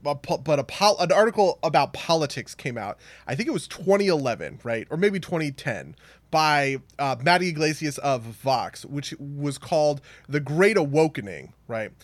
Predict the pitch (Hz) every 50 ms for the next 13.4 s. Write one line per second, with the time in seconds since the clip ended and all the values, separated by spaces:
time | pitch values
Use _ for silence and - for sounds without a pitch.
0 | - - - _ - 180 190 190 190 185 175 170 151 - - - 262 311 294 -
1 | 240 202 180 160 170 165 160 151 147 180 180 175 165 156 147 - 156 147 143 170
2 | 156 135 - - 262 302 277 285 220 - - - - - - - - 254 247 -
3 | - - 202 160 135 - - 180 180 170 147 131 - 143 123 - - 117 104 120
4 | 117 - 160 160 151 - 123 110 98 87 76 - - - - - _ - 151 185
5 | 175 165 160 151 139 - - - _ _ - 139 139 131 135 143 180 180 180 180
6 | 175 170 160 156 151 151 147 - _ _ - - - - - 196 185 175 165 156
7 | 139 - _ 208 190 170 160 139 147 151 156 156 165 202 214 226 220 190 - -
8 | - - - 180 170 165 156 151 147 147 143 _ - 143 135 143 151 143 135 113
9 | 123 127 127 131 - - _ 151 139 127 123 139 127 123 120 120 127 139 160 175
10 | 180 196 185 - 160 151 156 170 160 143 151 156 151 147 147 - 175 170 165 160
11 | 151 - - - - 147 139 127 123 - - - _ _ _ _ _ _ _ _
12 | - 160 151 139 - - - 165 147 135 127 123 - 131 123 110 - - - -
13 | 190 180 165 151 139 135 127